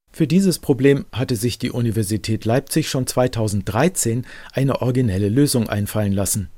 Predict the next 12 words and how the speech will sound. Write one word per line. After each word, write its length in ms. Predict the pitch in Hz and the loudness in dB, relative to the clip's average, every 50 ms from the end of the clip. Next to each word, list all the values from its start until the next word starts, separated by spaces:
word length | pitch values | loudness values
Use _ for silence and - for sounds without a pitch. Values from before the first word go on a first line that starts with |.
| - _ - - - - - - - - | -20 _ -20 -20 -20 -20 -20 -18 -8 -4
Die 80 | 127 123 | 0 2
damals 320 | 135 143 165 165 151 - | 2 2 2 0 -2 -2
beschlossene 640 | - 123 117 - - 147 170 170 - 160 139 113 - | -4 -4 -4 0 2 2 2 2 2 0 0 0 0
und 220 | - - 104 104 - | -2 -4 -6 -6 -4
bis 240 | 107 95 - - - | -4 -6 -4 0 2
heute 260 | 139 160 - 117 101 | 2 2 4 2 -2
gültige 480 | 85 117 139 165 160 - 120 101 117 | 0 2 2 2 2 0 0 0 0
Grundordnung 720 | 104 - 110 147 175 185 - 113 123 120 - 135 147 156 - - - - - - - | 0 4 4 4 4 4 2 2 0 2 0 -2 -2 -2 -6 -10 -20 -20 -20 -16 -6
verwendet 580 | - 151 135 120 151 160 156 151 147 - - | -2 0 4 4 4 4 4 2 0 0 2
durchgehend 560 | 135 160 175 - - - 147 143 143 127 107 95 | 2 2 2 2 0 0 0 0 0 0 2 4
weibliche 440 | 127 151 170 - 151 123 - 113 | 4 4 4 2 -2 -2 -2 -2
Personenbezeichnungen. 1160 | - - 107 95 101 104 101 98 98 95 92 - - 98 98 95 - - 95 92 95 92 87 | -2 -2 -2 -2 0 0 0 0 -2 -2 -4 -4 -2 -2 -2 -2 -2 -4 -4 -4 -4 -4 -6